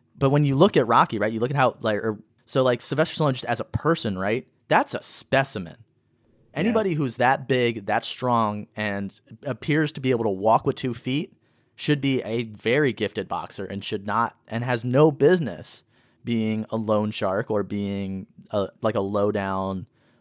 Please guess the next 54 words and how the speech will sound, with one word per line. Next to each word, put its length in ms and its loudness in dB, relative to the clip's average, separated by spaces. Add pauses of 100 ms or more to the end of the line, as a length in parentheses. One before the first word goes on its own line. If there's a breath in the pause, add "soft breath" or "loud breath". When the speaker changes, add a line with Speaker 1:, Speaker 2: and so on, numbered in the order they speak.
(120)
Speaker 1:
bottom 320 2
of 80 -4
the, 360 -2
bottom 260 4
of 80 -4
the 60 -6
heap, 320 -6 (1080)
you 80 -6
know, 60 0
Speaker 2:
Hell, 320 4
uh, 120 2
Speaker 1:
boxer. 320 6
Speaker 2:
wha-, 80 2 (360)
one 200 4
movie 260 0
that 300 0
I'm 280 -4
thinking 560 0
right 180 -2
now 280 -2
that 180 -2
can 80 -2
actually 320 0
be 20 -4
compared 460 -4
pretty 340 -4
favorably 540 -4
with 140 -6
this 140 -6
film, 360 0
Good 160 -2
Will 180 4
Hunting. 440 -4 (600)
Speaker 1:
Mm-hmm. 360 -4 (520)
Speaker 2:
Like, 160 2
I, 100 4
that 280 -2
just 180 -2
came 80 2
Speaker 1:
That's 80 4
Speaker 2:
to 60 2
me 60 0
Speaker 1:
exactly 300 4
Speaker 2:
now, 60 0
like, 100 0
Speaker 1:
right. 100 -10 (180)
Speaker 2:
yeah, 200 -4
Speaker 1:
But, 120 6
like, 140 6
Speaker 2:
that's 100 6
Speaker 1:
imagine, 560 2
so 360 2
you're, 240 2
yeah, 300 0